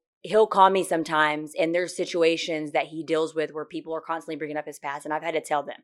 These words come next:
I've had to tell him, if people do that, it's, it's something that they have to work out themselves. It is okay for them to have their feelings hurt. That is okay. But what is not okay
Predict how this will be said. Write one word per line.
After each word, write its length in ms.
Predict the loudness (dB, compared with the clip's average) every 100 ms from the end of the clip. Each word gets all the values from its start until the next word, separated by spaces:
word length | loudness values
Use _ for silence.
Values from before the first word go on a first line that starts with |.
| _ _ 2
I've 200 | 6 6
had 100 | 6
to 60 | 2
tell 220 | 2 0
him, 180 | -2 -18 _ _ _ _ _ _ -2
if 180 | -2 0
people 320 | -2 8 8
do 180 | 8 8
that, 280 | 10 8 6
it's, 300 | 0 -2 -4 -20 -12 -4
it's 280 | 0 0 0
something 280 | -2 -2
that 220 | -4 -4 6
they 200 | 8 8
have 240 | 4 2
to 100 | -2
work 300 | 2 0 4
out 200 | 2 2
themselves. 500 | -4 -4 -4 -4 0
It 140 | 6 8
is 160 | 10
okay 360 | 8 8 4 2
for 180 | 4 2
them 200 | 2 2
to 60 | 0
have 160 | 0
their 120 | -2 -8
feelings 340 | -10 -12 -16
hurt. 160 | -18 -20 _ _ _
That 380 | 6 10 10 8
is 140 | 4
okay. 260 | 4 4 -2
But 140 | 0
what 160 | 4 4
is 180 | 4 0
not 300 | 4 8 10
okay 600 | 8 4 2 4 2